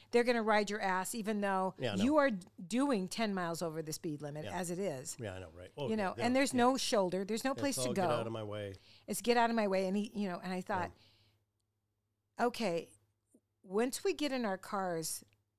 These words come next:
Speaker 1: there is something that happens to our brain."
Speaker 2: Yeah, yeah.
Speaker 1: We are entitled. People have this entitlement thing.
Speaker 2: Right.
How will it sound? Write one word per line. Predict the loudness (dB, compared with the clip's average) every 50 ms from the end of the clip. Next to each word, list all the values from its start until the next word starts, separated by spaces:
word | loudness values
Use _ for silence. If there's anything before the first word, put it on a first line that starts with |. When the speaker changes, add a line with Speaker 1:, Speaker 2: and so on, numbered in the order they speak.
| _ _ _ _ _ _ _ _ -4
Speaker 1:
there | -2 -2 0 0
is | 0
something | -2 -2 -2 -2 -2 -2 -4 -2
that | -4 -4
happens | -4 -6 -6 -6 -6 -6 -6 -6
to | -6 -4
our | -6 -6
brain." | -6 -6 -8 -8 -8 -10 -14 -16 -16 -12
Speaker 2:
Yeah, | -8 -6 -4 -4 -4 -4 -6 -6 -6 -8
yeah. | -8 -10 -10 -10 -10 -4
Speaker 1:
We | 0 2 2 4 4
are | 2 2
entitled. | 0 0 -2 -4 -4 -4 -4 -6 -6 -10 -12 -16 -20 _ _ _ _ _ _ _ _ _ _ _ _ _ _
People | -4 -2 0 2 4
have | 4 4 4 4
this | 2 2 2 0
entitlement | 0 -2 0 0 -2 -2 -2 -2 -4 -6 -6 -6
thing. | -6 -6 -6 -8 -10 -10 -6
Speaker 2:
Right. | -4 -4 -4 -4 -6